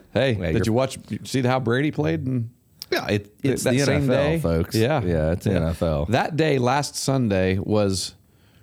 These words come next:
Speaker 1: the day of just weird. It was Halloween night.
Speaker 2: <laughs> Yes.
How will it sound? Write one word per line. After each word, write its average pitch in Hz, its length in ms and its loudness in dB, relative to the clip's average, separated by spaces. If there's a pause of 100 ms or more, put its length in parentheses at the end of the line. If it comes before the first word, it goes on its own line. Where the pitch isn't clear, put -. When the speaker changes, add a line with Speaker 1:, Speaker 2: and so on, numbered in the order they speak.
(320)
Speaker 1:
the 101 140 0
day 113 340 2
of 101 220 0
just 107 300 -2 (180)
weird. 104 520 0
It 156 40 0
was 175 100 0
Halloween 127 540 0
night. 101 320 -6 (160)
Speaker 2:
<laughs> 98 160 -2
Yes. 151 220 0